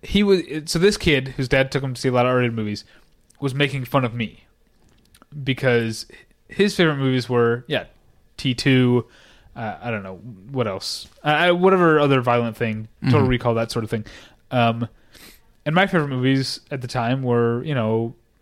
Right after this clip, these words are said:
Speaker 1: Ghostbusters and, uh, things that were funny.
Speaker 2: Yeah.
Speaker 1: And so he was making fun of me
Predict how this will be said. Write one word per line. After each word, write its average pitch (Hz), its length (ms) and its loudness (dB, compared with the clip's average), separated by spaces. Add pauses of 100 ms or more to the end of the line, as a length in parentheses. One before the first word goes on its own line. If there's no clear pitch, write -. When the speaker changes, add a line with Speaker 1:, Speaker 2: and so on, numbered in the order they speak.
(160)
Speaker 1:
Ghostbusters 98 760 -4
and, 110 340 -12 (800)
uh, 113 340 -2
things 160 280 -4
that 143 80 -2
were 123 80 -8
funny. 117 480 -2 (320)
Speaker 2:
Yeah. 110 320 -4 (220)
Speaker 1:
And 135 180 -2
so 131 320 2
he 160 140 0
was 165 160 2
making 156 400 -2
fun 143 240 2
of 127 120 -2
me 113 380 -2